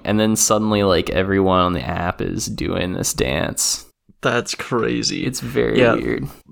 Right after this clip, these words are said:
Speaker 2: Pinegrove was a band that, like, those first couple records I really loved, and then, you know, they, they sorta got, uh, they, they got canceled,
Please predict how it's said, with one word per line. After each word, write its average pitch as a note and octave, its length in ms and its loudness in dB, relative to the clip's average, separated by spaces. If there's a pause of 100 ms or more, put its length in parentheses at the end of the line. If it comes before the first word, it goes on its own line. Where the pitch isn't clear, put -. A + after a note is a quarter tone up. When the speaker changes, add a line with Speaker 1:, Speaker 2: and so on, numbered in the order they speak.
Speaker 2:
Pinegrove E3+ 360 2
was E3 120 4
a B2+ 40 0
band B2 300 2
that, A2 80 2
like, A2 160 0
those A#2 160 2
first B2+ 320 2
couple C#3 200 2
records A2+ 380 2
I G#2+ 80 0
really A2+ 300 -2
loved, A#2 560 2
and A2 220 -2
then, A2 460 -2 (140)
you - 160 -6
know, - 220 -6
they, F#2 400 -4
they D3 120 -8
sorta - 320 -2
got, - 340 0
uh, G1+ 240 -6 (340)
they, A2+ 300 -6 (120)
they A#2+ 200 0
got G#2+ 260 -2
canceled, - 680 -2